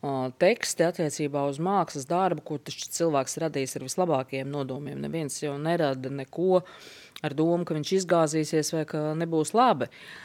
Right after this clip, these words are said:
Uh, tas, man liekas, ir pārspīlēti. To nevajadzētu darīt, jo tas ir aizskaroši personīgi un, un, un to nevajadzētu darīt. Bet, e,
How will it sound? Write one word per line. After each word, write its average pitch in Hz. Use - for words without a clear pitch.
Uh, 147
tas, 202
man 185
liekas, 170
ir 165
pārspīlēti. 135
To 190
nevajadzētu 147
darīt, 220
jo 170
tas 226
ir 180
aizskaroši 170
personīgi 170
un, 147
un, 139
un 147
to 196
nevajadzētu 135
darīt. 131
Bet, 160
e, 175